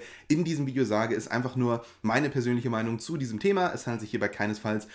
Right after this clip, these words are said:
um eine Anlageberatung, weil ja, natürlich, es kann sein, dass die BioNTech-Aktie auch in Zukunft mal wieder runtergehen wird. Es kann auch sein, dass sie genau diesen Trend fortsetzen wird und immer weiter im Wert steigen wird, Kurskorrekturen gibt es immer, aber bei mir zum Beispiel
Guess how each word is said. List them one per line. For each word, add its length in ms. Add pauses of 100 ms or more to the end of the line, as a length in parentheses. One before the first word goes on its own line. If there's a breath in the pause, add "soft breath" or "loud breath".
(180 loud breath)
um 140
eine 320
Anlageberatung, 880
weil 160
ja, 200
natürlich, 420
es 160
kann 220
sein, 280 (220 loud breath)
dass 140
die 80
BioNTech-Aktie 720
auch 100
in 80
Zukunft 460
mal 100
wieder 140
runtergehen 440
wird. 160
Es 120
kann 100
auch 80
sein, 280 (200 loud breath)
dass 140
sie 100
genau 240
diesen 240
Trend 240
fortsetzen 460
wird 120
und 60
immer 240
weiter 240
im 120
Wert 180
steigen 320
wird, 240
Kurskorrekturen 800 (200 loud breath)
gibt 260
es 180
immer, 360
aber 140
bei 100
mir 160
zum 120
Beispiel 500